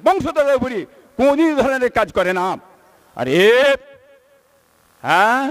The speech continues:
ভিতরে তুমি আরএসএস, এটা আমি জানি, জানি মমতা, তুমি আরএসএস,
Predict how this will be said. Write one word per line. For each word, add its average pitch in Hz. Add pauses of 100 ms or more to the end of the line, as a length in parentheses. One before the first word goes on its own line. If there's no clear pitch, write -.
(600)
ভিতরে 185
তুমি 196 (100)
আরএসএস, 214 (680)
এটা 160
আমি 220 (140)
জানি, 240 (960)
জানি 277 (100)
মমতা, 294 (1200)
তুমি 285 (160)
আরএসএস, 320